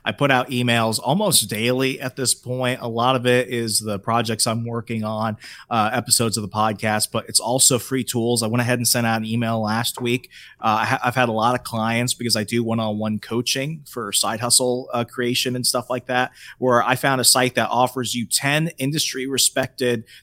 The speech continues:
digital marketing certifications, from email marketing to social media marketing to marketing fundamentals, all free, all respected. Stick it on your resume, stick it on your LinkedIn. I sent that out to people. I'm trying to help give people the tools they need to go ahead and develop themselves into more resilient people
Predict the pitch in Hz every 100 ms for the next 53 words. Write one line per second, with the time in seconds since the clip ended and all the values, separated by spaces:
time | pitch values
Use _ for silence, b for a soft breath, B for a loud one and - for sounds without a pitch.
0 | - 135 117 131 117 113 120 113 107 117
1 | 107 - 110 95 - - - 101 - 135
2 | 135 123 123 117 117 113 110 - 113 104
3 | 104 131 127 120 110 110 113 110 110 113
4 | 98 98 107 107 110 101 110 101 110 139
5 | 131 - B B - 139 180 - 147 135
6 | 135 120 156 147 - - 123 - 123 -
7 | 143 143 139 139 127 120 117 113 - 131
8 | - 120 117 117 113 113 - 110 107 B
9 | B - 151 - 160 135 123 113 - -
10 | 95 - - B B - 131 156 165 143
11 | 139 147 139 151 151 147 - 123 110 131
12 | 123 113 117 135 127 110 110 113 113 110
13 | 104 113 117 120 117 110 120 107 113 127
14 | 135 127 113 - 110 110 110 110 113 117
15 | 120 110 104 101 104 104 - 143 131 -
16 | 76